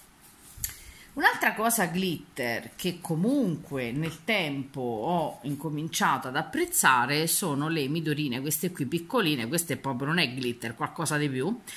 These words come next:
e questa l'ho fatta io proprio per questo, eh, diciamo, per questo video, e l'ho fatta proprio tema pink.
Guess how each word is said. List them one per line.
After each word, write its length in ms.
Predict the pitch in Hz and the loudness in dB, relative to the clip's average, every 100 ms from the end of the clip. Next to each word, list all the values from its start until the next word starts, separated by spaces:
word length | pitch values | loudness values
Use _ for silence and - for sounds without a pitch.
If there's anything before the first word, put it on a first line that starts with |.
| - - - | -10 -8 -2
e 120 | 440 | 2
questa 260 | 254 202 247 | 4 4 6
l'ho 140 | 214 | 4
fatta 380 | 175 160 - 185 | 4 4 4 2
io 360 | 170 139 180 233 | 4 4 4 2
proprio 600 | - 139 139 170 202 208 | 2 2 2 0 2 2
per 260 | 175 143 | 2 0
questo, 640 | - 139 - - 185 185 185 - - - | -2 0 0 2 2 2 -4 -14 -20 -4
eh, 240 | 147 139 | 0 0
diciamo, 380 | 139 175 160 170 | 0 2 2 2
per 180 | 175 160 | 0 0
questo 320 | 175 165 180 | 0 2 0
video, 400 | 151 139 139 214 | 0 2 4 4
e 60 | 262 | 4
l'ho 80 | 185 | 4
fatta 340 | 151 139 147 | 0 0 -2
proprio 300 | 143 123 143 | -2 -2 -2
tema 320 | 160 147 143 | 0 0 0
pink. 500 | 139 135 120 131 120 | -2 -2 0 -2 -2